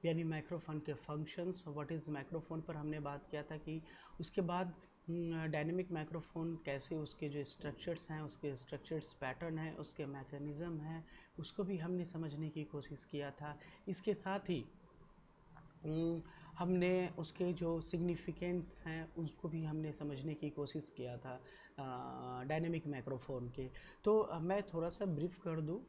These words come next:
कि, अ, dynamic macrophone को, अ, में एक, अ,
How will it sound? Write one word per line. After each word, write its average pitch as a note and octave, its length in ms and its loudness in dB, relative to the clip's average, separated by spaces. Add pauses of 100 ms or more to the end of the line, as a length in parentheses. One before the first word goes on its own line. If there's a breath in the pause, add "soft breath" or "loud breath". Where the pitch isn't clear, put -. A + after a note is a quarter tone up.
(100)
कि, D#3+ 40 2 (260)
अ, C3 320 -6 (640 loud breath)
dynamic G#3+ 440 6
macrophone G3+ 560 2
को, G3 300 6
अ, D#3 460 -2
में E3+ 440 4 (140)
एक, D#3+ 280 -2
अ, C#3+ 400 2